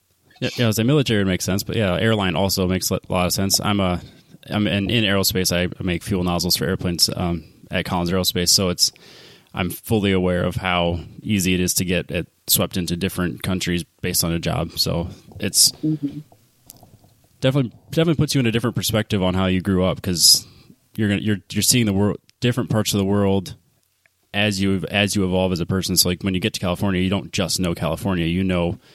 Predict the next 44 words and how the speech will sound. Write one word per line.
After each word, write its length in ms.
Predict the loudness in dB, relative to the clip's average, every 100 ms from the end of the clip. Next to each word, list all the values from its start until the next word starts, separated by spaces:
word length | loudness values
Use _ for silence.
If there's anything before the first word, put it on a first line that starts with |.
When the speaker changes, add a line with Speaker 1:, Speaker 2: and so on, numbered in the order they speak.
| -20 _ _ _ -10
Speaker 1:
you 140 | -6
know, 60 | -4
Hong 180 | -4 -2
Kong, 340 | 0 0 0
you 140 | 0
know, 380 | 0 0 0 -2
Beirut, 480 | -2 -2 0 0 -2
you 100 | -4
know, 360 | -2 -2 -4 -8 -14 -20 -8
mo-, 140 | -6 -2
a 40 |
lot 260 | -2 -2 -2
of 80 | 0
Europe, 280 | 0 0
Switzerland, 560 | -2 -2 -2 -4 -6 -12 -14
and, 240 | -6 -4 -2
and 160 | -2
Miami, 340 | 0 0 0 -2
which 220 | -2 -2
is 100 | -2
kind 180 | 0 0
of 60 |
funny 180 | 0 0
that 80 | 0
you 100 | 0
would 100 | 0
start 400 | 0 0 0 -4 -16 _ _ _ _ _ _ _ -20 _ 0
your 140 | 0
first, 640 | 0 0 0 -2 -6 -8 -4
um, 440 | -2 0 -4 -8 -20 -8
like, 240 | -4 -4 0
place 200 | 0 0
to 100 | 0
live 220 | 2 2
in 220 | 0 -2 -2
America 540 | 0 2 2 0 -2 -8 -20 _
is 180 | -4 0
Miami, 380 | 0 0 0 0
and 120 | 0
that 180 | -2 -2
wouldn't 300 | -2 -2 0
necessarily 540 | 0 2 4 2 2
be 180 | 2 0
the, 500 | 0 -2 -2 0 -2